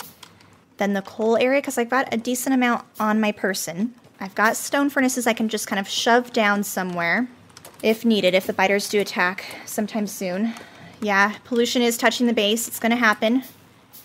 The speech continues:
It's gonna happen very soon. Is it extending anywhere else? No, just that one problem area.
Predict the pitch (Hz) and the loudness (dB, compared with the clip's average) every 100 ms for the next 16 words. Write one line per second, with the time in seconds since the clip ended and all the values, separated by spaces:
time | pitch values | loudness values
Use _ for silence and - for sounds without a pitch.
0 | - - - 233 220 220 208 226 240 247 | -20 -14 -8 -4 -2 0 2 2 0 0
1 | 247 247 226 - - 233 220 226 214 220 | 2 2 2 -2 -4 -2 0 0 -2 -2
2 | 208 170 165 - 196 175 - - 226 226 | -2 -4 -6 -6 -4 -4 -6 -6 -4 0
3 | 220 - - - 214 214 220 202 196 190 | -2 -2 -18 -8 -2 0 0 0 0 -4
4 | - 175 175 170 | -6 -6 -4 -4